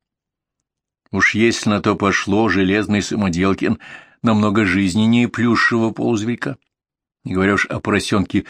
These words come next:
Фунтике Шульжика. Когда я об этом сказал Кушаку, он заерепенился, разорался: «Эдик сделал великое дело, создал новую куклу, и дети ее приняли. Детям ты лапшу на уши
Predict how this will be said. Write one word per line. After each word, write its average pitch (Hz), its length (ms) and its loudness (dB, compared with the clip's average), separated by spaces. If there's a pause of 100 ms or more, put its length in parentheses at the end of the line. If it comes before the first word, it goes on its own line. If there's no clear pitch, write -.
(140)
Фунтике 104 840 -2
Шульжика. 92 640 0 (760)
Когда 104 500 0
я 101 240 2
об 92 100 -2
этом 95 240 0
сказал 98 440 0
Кушаку, 104 640 -4 (240)
он 107 220 0 (100)
заерепенился, 90 1080 0
разорался: 85 540 -2 (260)
«Эдик 214 600 0
сделал 208 540 -2
великое 123 540 0
дело, - 420 0 (440)
создал 180 640 2
новую 180 420 2
куклу, 233 500 0 (300)
и 95 160 0
дети 85 340 2
ее 82 200 2
приняли. 185 640 0 (400)
Детям 120 360 0
ты - 80 0
лапшу 104 300 0
на 98 140 2
уши - 260 0